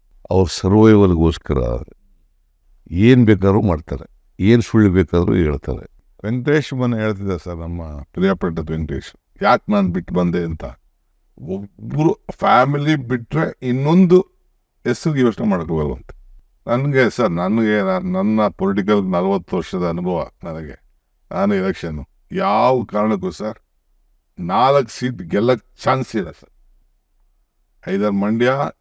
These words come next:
Speaker 2: ಆರ್ ಹಾಸನ್, ಆರ್ ಬೆಂಗಳೂರು ರೂರಲ್, ಆರ್ ಕೋಲಾರ. ಇಂಪಾಸಿಬಲ್.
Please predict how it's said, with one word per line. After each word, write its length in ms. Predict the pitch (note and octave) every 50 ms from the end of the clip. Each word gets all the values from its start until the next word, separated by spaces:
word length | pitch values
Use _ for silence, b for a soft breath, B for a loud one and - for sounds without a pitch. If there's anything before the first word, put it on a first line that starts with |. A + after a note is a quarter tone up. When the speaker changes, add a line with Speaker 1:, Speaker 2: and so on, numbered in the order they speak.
| _ _ _ _ _ _ _ _ - -
Speaker 2:
ಆರ್ 180 | - F3 E3+ -
ಹಾಸನ್, 640 | - F3+ G3 G#3+ G#3+ - - C3+ C3+ C#3+ D#3+ D#3+ - _ _ _ _ _ _ _ -
ಆರ್ 180 | - E2 D#2+
ಬೆಂಗಳೂರು 500 | D2 D2+ F2+ G2 A2 G#2+ A#2 A#2 G#2+ G#2+
ರೂರಲ್, 240 | G2+ - B1 C2 B1+
ಆರ್ 140 | - G1+ G1+
ಕೋಲಾರ. 400 | - _ _ - - - - - - _ _ _ _ _ _ - - _ _ _ _ _ _ _ _ _
ಇಂಪಾಸಿಬಲ್. 680 | - A2+ C#3 B2+ - - D#3+ - A#2 A2+ G#2 F#2 F2 D#2